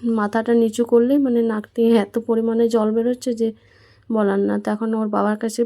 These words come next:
পড়ছে, কিছুতেই পড়তে চাইছিল না, বলছিল আমাকে পড়াতে। তো আমি বললাম যে আজকে আমার শরীরটা খারাপ, আমি আজকে পারবো না পড়াতে, তোমার বাবার কাছে পড়ো। তো এখন ওই যে পড়ছে। আর এখানে মা এখন ফুলকপি আলু কেটেছে রাত্রের জন্য,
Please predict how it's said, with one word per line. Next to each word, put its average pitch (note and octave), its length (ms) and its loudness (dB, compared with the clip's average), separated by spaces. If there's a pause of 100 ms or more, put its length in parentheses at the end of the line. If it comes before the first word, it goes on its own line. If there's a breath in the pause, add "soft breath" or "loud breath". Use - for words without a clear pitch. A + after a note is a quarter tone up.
পড়ছে, A3 380 -2 (1700)
কিছুতেই B3 480 2
পড়তে A#3 260 6 (100)
চাইছিল A3+ 320 0 (120)
না, G#3+ 60 0 (100)
বলছিল G#3+ 300 -4 (120)
আমাকে G#3 240 -4 (100)
পড়াতে। G#3 400 -4
তো A#3+ 140 -8
আমি G#3 140 0 (720 soft breath)
বললাম G#3 340 -2
যে G3+ 120 -2
আজকে G3 260 -8
আমার G3+ 220 -2
শরীরটা G3 440 -6
খারাপ, G#3 220 -4 (120)
আমি G3 120 -2 (120)
আজকে G3 180 -10 (140)
পারবো F#3 340 -2
না G3 140 -4
পড়াতে, G3 320 -6 (100)
তোমার G3 260 -6
বাবার F3+ 280 -6
কাছে F#3+ 200 -12 (160)
পড়ো। G3 220 -8 (100)
তো - 120 -12
এখন G3+ 220 -8
ওই G3 120 -4
যে G3 60 -8 (140)
পড়ছে। G3 360 -6 (640 loud breath)
আর G#3 140 -2
এখানে G#3+ 200 0 (140)
মা G3 80 0 (100)
এখন G3+ 140 -2 (100)
ফুলকপি G3+ 440 -2 (100)
আলু F#3+ 200 -2
কেটেছে G3 360 -4 (120)
রাত্রের F#3+ 400 -6 (100)
জন্য, F#3+ 200 -2